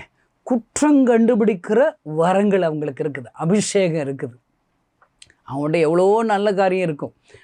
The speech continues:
அதெல்லாம் பாராட்டுறது யாருக்கு தெரியாது. ஒரு சின்ன குறைவு இருக்குதா, அதை கண்டுபிடிச்சு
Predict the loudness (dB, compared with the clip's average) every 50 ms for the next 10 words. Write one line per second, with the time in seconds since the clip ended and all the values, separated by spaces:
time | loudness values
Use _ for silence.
0 | _ -10 -6 -2 -2 0 0 0 0 0 0 0 -2 -2 0 2 2 4 4 4
1 | 2 2 0 0 0 0 0 0 0 -4 -4 _ _ _ _ _ _ _ _ _
2 | _ _ _ _ _ _ -2 0 2 2 2 2 2 0 0 0 2 2 2 2
3 | 0 0 -4 -8 _ _ _ _ _ _ _ -2 0 0 0 0 -2 0 2 2
4 | 4 4 2 0 2 2 2 2 4 2 2 2 0 0 0 -2 -2 -2 -2 -2
5 | 0 0 -2 -2 -2 -2 0 2 2 4 2 2 2 2 0 0 -2 -4 -4 -4